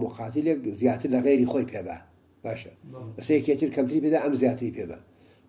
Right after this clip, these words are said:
Speaker 1: والأكثر قتالاً على الأقل قتالاً. مەسەلەن ب-، بدا زیاد کا بۆ ئەو کەسە کە شەڕی زۆرتر کردە، لەسەر ئەو کەسەی کە کەمتری شەڕ کرد بێ، مەسەلەن. بەتە لەناو ئەو، ئەو جەماعەتە کە شەرتەکانیان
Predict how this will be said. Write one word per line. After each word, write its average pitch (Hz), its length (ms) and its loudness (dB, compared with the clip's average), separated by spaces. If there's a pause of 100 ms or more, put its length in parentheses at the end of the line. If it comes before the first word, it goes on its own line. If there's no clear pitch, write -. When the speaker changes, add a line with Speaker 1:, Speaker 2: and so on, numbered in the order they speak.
Speaker 1:
والأكثر 123 760 4
قتالاً 127 760 -2
على 127 140 0
الأقل 139 640 0
قتالاً. 107 420 -8 (920)
مەسەلەن 120 520 0 (140)
ب-، 143 200 2 (260)
بدا 123 380 4
زیاد 143 380 4
کا 151 200 4
بۆ 147 120 4
ئەو 139 120 4
کەسە 131 240 -6
کە 127 140 -8
شەڕی 131 260 6
زۆرتر 107 280 -2
کردە، 117 260 0 (680)
لەسەر 117 300 0
ئەو 143 160 2
کەسەی 135 320 -2
کە 131 140 -2
کەمتری 120 420 0
شەڕ 98 220 -6
کرد 90 160 -12 (100)
بێ، 85 100 -10 (100)
مەسەلەن. - 380 -12 (640)
بەتە 127 140 -4
لەناو 135 320 4
ئەو، 139 120 6 (460)
ئەو 135 160 2
جەماعەتە 123 520 4
کە - 140 -8
شەرتەکانیان 107 640 -6